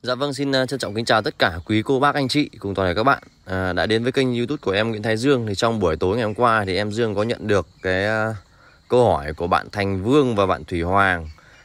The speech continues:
về cái cách, ờ, ủ quả bồ kết. Thì em cũng đã có một cái video trên kênh rồi. Và em hôm nay em sẽ làm chi tiết hơn một cái video nữa, nữa để cho các bác có thể là ủ quả bồ kết nó đen bóng đẹp, làm sao chất lượng dầu của nó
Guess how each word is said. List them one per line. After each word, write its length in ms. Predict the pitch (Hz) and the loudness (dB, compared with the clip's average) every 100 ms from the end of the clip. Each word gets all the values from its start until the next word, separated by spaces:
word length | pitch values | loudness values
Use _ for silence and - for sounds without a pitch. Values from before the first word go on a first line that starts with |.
| _ | _
về 220 | - 90 | -2 -2
cái 220 | 87 92 95 | 0 -2 -2
cách, 240 | - 147 - | -2 -2 0
ờ, 420 | 123 113 113 113 - | 2 2 2 -2 -4
ủ 220 | 104 73 | -6 -2
quả 80 | 87 | -2
bồ 100 | 90 | -2
kết. 240 | - 160 170 | 0 -2 0
Thì 120 | 104 | -2
em 120 | 107 | -2
cũng 80 | 104 | 0
đã 120 | 95 | -4
có 280 | 90 104 104 | -2 -2 0
một 140 | 127 107 | -2 -4
cái 80 | 110 | -4
video 340 | 120 120 117 | -2 2 2
trên 200 | 110 113 | 0 -4
kênh 240 | 107 120 107 | 0 -2 2
rồi. 240 | 107 92 80 - _ _ | 4 4 0 -12 _ _
Và 120 | 90 | -6
em 120 | 101 | -4
hôm 180 | 107 113 | -4 -2
nay 160 | 113 110 | 0 0
em 140 | 110 | 0
sẽ 220 | - 82 | -2 -4
làm 400 | 110 98 92 90 | 0 0 0 -4
chi 160 | 85 117 | -4 -2
tiết 120 | 135 | 0
hơn 220 | 131 117 | 2 2
một 140 | 104 90 | 0 -4
cái 100 | 104 | -2
video 280 | 110 110 107 | 0 0 0
nữa, 220 | 82 104 | -2 -2
nữa 240 | 113 139 | -2 -4
để 80 | 120 | -6
cho 120 | 90 | -8
các 80 | 101 | -4
bác 200 | 120 131 | -2 -2
có 80 | - | -4
thể 200 | 117 78 | -4 -4
là 460 | 80 82 82 78 78 76 _ - - - | -2 -2 -4 -6 -10 -16 _ -20 -16 -6
ủ 140 | 85 | -4
quả 100 | 76 | 0
bồ 100 | 82 | -2
kết 160 | 85 143 | 0 -2
nó 120 | 127 | 0
đen 340 | 117 123 113 95 | 2 2 2 -2
bóng 200 | 92 107 | -2 2
đẹp, 180 | 113 - | 0 0
làm 160 | 87 87 | -6 -4
sao 280 | 110 104 98 | 0 0 0
chất 160 | 127 | -2
lượng 180 | 123 - - 78 - | -2 -4 -6 -16 -2
dầu 280 | 92 90 73 | 2 2 2
của 100 | 78 | -2
nó 320 | 78 82 | -2 -4